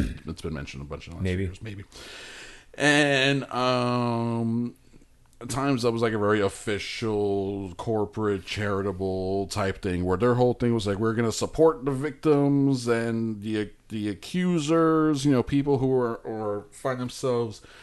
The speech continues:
Speaker 1: being chewed up by the power structure. We're gonna help them fight the power, fight the power." And, uh, and then it came out this summer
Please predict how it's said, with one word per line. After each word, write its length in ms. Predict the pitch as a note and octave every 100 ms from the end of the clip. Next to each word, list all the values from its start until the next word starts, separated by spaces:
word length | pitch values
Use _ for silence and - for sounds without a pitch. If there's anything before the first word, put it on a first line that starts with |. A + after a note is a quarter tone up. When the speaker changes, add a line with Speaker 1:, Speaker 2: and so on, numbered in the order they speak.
| - -
Speaker 1:
being 220 | B2+ C3 B2
chewed 280 | - C3+
up 140 | B2 A#2
by 100 | A#2
the 80 | G#2+
power 260 | A2 A2
structure. 360 | - - G#2+ -
We're 120 | A2+
gonna 120 | G#2
help 180 | F#2+ G#2
them 80 | G#2
fight 300 | - G2+ G2
the 60 | G2+
power, 440 | - G2+ G#2 D2 -
fight 240 | - -
the 60 | -
power." 300 | - - - - - - - - -
And, 680 | G#2+ A#2+ A2 A2 A2+ G#2 G2+ -
uh, 300 | G#2+ G2+ G2
and 80 | G#2
then 100 | C3
it 120 | C3
came 260 | - B2+ C#3+
out 240 | D3+ B2+ C3+
this 200 | C#3 -
summer 580 | E3 F#3 D#3 A2 G#2+